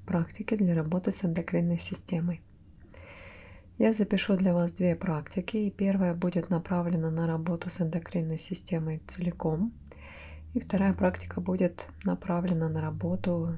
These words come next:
с щитовидной железой, потому что большинство запросов, как я почитала от вас,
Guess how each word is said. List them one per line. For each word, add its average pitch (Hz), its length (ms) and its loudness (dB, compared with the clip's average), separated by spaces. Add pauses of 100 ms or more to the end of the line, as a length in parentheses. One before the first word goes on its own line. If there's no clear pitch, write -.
с - 40 0
щитовидной 160 600 0
железой, 175 460 -2
потому 165 360 -4
что 170 380 -4 (1000)
большинство 170 480 0
запросов, 175 540 0
как - 180 -8
я 170 80 2
почитала 165 540 -2
от 170 140 -8
вас, 208 460 0